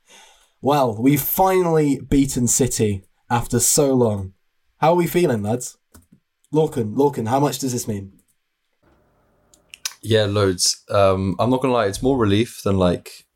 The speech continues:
Speaker 2: pure, like, jubilation or, um, 'cause it is that psychological hurdle, which I feel like we might have surmounted. Obviously, this is, like, the whole narrative part of it,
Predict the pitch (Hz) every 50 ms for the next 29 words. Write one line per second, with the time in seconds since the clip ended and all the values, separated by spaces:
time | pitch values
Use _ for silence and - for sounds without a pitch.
0 | _ _ - - 101 98 95 92 92 87 90 92 92 - - 98 92 85 92 87
1 | 87 87 87 - - 92 90 90 87 85 85 87 85 90 - - _ _ _ _
2 | _ _ _ _ _ _ _ _ _ _ - - - _ - 101 95 90 90 90
3 | 87 87 87 87 80 - - _ _ - - 101 92 101 98 - 110 104 92 113
4 | 101 87 80 - 104 92 90 - 95 90 87 - - 92 87 92 87 85 85 87
5 | 85 87 87 - - 92 90 90 - - _ - - 107 101 95 92 87 - -
6 | 95 92 90 92 90 78 71 - - - - 92 90 87 87 85 80 - - 85
7 | 82 80 - - _ _ _ _ _ _ 90 95 - 180 175 - - - - -
8 | - - - 151 151 - 98 95 90 92 90 90 85 92 95 - 98 101 - -
9 | - - - 98 101 104 -